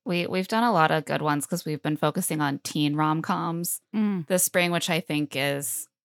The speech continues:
Speaker 1: a very rich genre. And, uh, Never Been Kissed, um,
Speaker 2: Oh, that one's a little creepy.
Speaker 1: holds up even worse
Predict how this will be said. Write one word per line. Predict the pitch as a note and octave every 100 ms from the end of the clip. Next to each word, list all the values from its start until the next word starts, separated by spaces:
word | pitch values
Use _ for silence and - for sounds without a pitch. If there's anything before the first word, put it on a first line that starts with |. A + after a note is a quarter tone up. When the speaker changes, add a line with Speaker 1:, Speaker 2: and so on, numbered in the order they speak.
| _
Speaker 1:
a | D#3
very | D3+ D#3 D3 D3
rich | D3+ D3+ -
genre. | D#3 D3+ D3 D#3 D#3+ E3 -
And, | D#3+ D3+ D3+ D3+ E3+
uh, | D3+ D3 D3 - _ _ _ _ _ _ -
Never | D#3+ E3
Been | E3+ E3+
Kissed, | D#3 D#3 D#3+ F#3 - - - - _ -
um, | D#3 D3 C#3+ D3
Speaker 2:
Oh, | G#3 G3+ G3 F#3 F3+
that | G3 A3+
one's | F4 E4+ A#3+ G3 G3+ -
a | -
little | G#3 G#3 A3+ A3+ G#3
creepy. | - G#3+
Speaker 1:
holds | G#3 G3 F3+
up | A3
even | - F3 F3+ G#3+ A3 A3+ A3 F3
worse | E3+ E3 E3+ - -